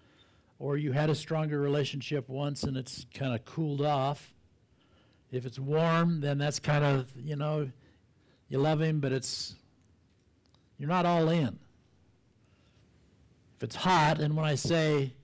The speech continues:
I-, I'll say passionate for Jesus, I don't mean some demonstrative,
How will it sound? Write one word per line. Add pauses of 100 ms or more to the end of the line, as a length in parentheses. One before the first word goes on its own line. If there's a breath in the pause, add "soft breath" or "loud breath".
(960 soft breath)
I-,
I'll
say
passionate
for
Jesus,
I
don't
mean
some
demonstrative,